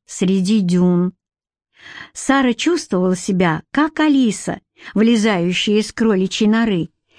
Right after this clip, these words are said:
или Дороти, возвращавшаяся из страны Оз. Утонув в пассажирском кресле, она старалась не замечать случайных прикосновений Брэда к своему колену,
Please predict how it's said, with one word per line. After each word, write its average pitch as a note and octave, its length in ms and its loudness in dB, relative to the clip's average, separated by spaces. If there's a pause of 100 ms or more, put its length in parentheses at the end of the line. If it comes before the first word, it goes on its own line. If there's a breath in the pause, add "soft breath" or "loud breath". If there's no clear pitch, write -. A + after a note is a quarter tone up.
(160 soft breath)
или D#4 240 4
Дороти, A#3+ 680 2 (540)
возвращавшаяся A3+ 1080 0
из G3+ 140 0
страны G3+ 500 2 (140)
Оз. E3 480 0 (720)
Утонув F#3 540 2
в - 80 -20
пассажирском E3+ 760 0
кресле, F3 580 -2 (540 loud breath)
она G#3 260 4
старалась A3+ 600 0
не A3 140 4
замечать G3 680 0
случайных G3+ 720 0
прикосновений F#3 760 0
Брэда F3+ 480 -2 (320 loud breath)
к - 80 -12
своему F3+ 380 4
колену, F3 540 -2